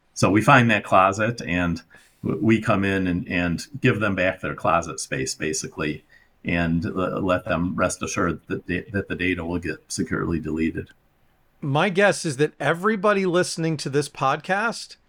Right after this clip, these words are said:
Speaker 2: has or have had a closet exactly like that, because I know that I did. Um,
Speaker 1: Mm-hmm.
Speaker 2: you know,
Speaker 1: Mm-hmm.
Speaker 2: and, and you're right. You know, we, we put it there and we're like, "Oh, someday we'll get to that." And we never do.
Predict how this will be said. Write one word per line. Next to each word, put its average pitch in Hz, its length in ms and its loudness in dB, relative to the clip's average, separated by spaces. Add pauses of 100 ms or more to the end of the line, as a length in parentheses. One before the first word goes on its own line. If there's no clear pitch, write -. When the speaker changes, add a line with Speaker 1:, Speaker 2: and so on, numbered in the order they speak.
(440)
Speaker 2:
has 147 640 2
or 165 240 6
have 160 220 0
had 139 500 0 (420)
a 143 80 0
closet 143 540 2
exactly 143 800 -2
like 143 240 2
that, 123 180 -2
because 135 240 0
I 156 200 0
know 165 180 4
that 156 160 2
I 135 140 2
did. 107 300 -10 (840)
Um, 131 100 2
Speaker 1:
Mm-hmm. 127 760 -2
Speaker 2:
you 156 40 2
know, 139 180 0
Speaker 1:
Mm-hmm. - 100 -8
Speaker 2:
and, 175 200 2 (120)
and 185 160 2
you're 190 100 6
right. 226 320 4
You 175 140 0
know, 156 80 4
we, 156 520 0
we 143 200 -4
put 190 260 2
it 208 100 2
there 196 200 4
and 170 100 2
we're 156 80 4
like, 139 300 2
"Oh, 170 200 6
someday 185 460 2
we'll 151 220 2
get 147 240 0
to 131 140 -8
that." - 380 -8 (360)
And 160 120 2
we 165 100 4
never 156 280 2
do. 123 400 -2